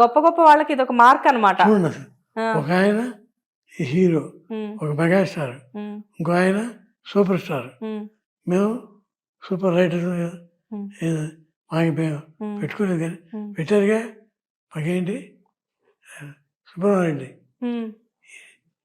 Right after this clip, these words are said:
Speaker 2: విశ్వవిఖ్యాత.
Speaker 1: మ్మ్.
Speaker 2: ఆ.
Speaker 1: నట సార్వభౌమ-,
Speaker 2: ఆ.
Speaker 1: ఆ విశ్వవిఖ్యాత.
Speaker 2: రచన, రచన సార్వభౌముడు.
Speaker 1: విశ్వవిఖ్యాత రచనా సార్వభౌములు.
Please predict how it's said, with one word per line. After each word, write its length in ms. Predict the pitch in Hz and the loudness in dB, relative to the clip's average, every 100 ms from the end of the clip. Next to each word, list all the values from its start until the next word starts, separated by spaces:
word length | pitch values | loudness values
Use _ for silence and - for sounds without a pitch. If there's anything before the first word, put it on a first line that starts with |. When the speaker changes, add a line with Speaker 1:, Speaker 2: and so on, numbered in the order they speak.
| _ | _
Speaker 2:
విశ్వవిఖ్యాత. 580 | 156 - 214 170 - 180 160 156 _ _ _ _ 226 | -8 0 2 2 -4 -6 -8 -14 _ _ _ _ -10
Speaker 1:
మ్మ్. 220 | 220 143 | -6 -8
Speaker 2:
ఆ. 80 | 143 - | -10 -6
Speaker 1:
నట 220 | 214 202 | -4 0
సార్వభౌమ-, 880 | 226 - - 208 208 202 196 190 202 | -2 -4 -2 0 0 0 0 0 -2
Speaker 2:
ఆ. 140 | - 202 | 0 2
Speaker 1:
ఆ 20 | |
విశ్వవిఖ్యాత. 960 | 202 202 - 220 226 170 226 214 185 | 2 -2 -6 -6 -4 -2 2 2 2
Speaker 2:
రచన, 380 | 285 - _ - | -4 -8 _ -8
రచన 420 | 170 190 202 196 180 - _ _ - | -4 0 0 0 -4 -14 _ _ -4
సార్వభౌముడు. 540 | 175 185 165 165 143 120 - _ _ _ _ | 0 2 2 0 -2 -8 -20 _ _ _ _
Speaker 1:
విశ్వవిఖ్యాత 800 | 190 196 254 240 226 226 285 294 | -12 -6 -2 0 -2 -2 -2 2
రచనా 420 | 254 220 269 269 | 2 0 0 0
సార్వభౌములు. 720 | 277 247 233 226 208 196 202 | 4 4 4 4 2 0 -6